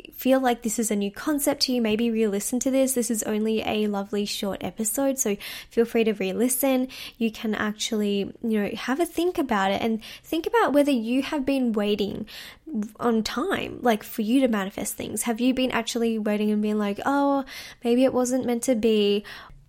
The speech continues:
Because if you were, then what you get to change that to now is, "I get to choose. I get to have five-figure months. I get to have fifty K months. I get to have thirty K months."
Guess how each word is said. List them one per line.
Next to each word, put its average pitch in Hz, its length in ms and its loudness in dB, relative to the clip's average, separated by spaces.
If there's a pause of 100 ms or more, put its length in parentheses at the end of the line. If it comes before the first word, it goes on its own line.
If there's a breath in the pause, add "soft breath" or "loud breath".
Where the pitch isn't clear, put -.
(120)
Because 247 600 0
if - 200 -2
you 220 160 2
were, 269 500 4 (120)
then 220 340 2
what 294 340 2
you 294 140 4
get 269 180 0
to 262 100 -4
change 233 300 0
that - 260 -2
to - 220 0
now 220 560 2
is, 208 160 0 (100)
"I 233 240 2
get 262 220 -4
to - 140 -8
choose. - 500 2
I 240 180 0
get 285 180 0
to 285 80 -2
have 240 280 -2
five-figure 214 560 2
months. 208 400 0
I 226 160 0
get 262 160 -2
to 269 100 0
have 214 300 -2
fifty 220 260 -6
K 196 240 -4
months. 214 440 0
I 214 120 0
get 220 160 -2
to - 120 -8
have 214 180 -6
thirty 226 320 0
K 220 220 -2
months." 240 400 0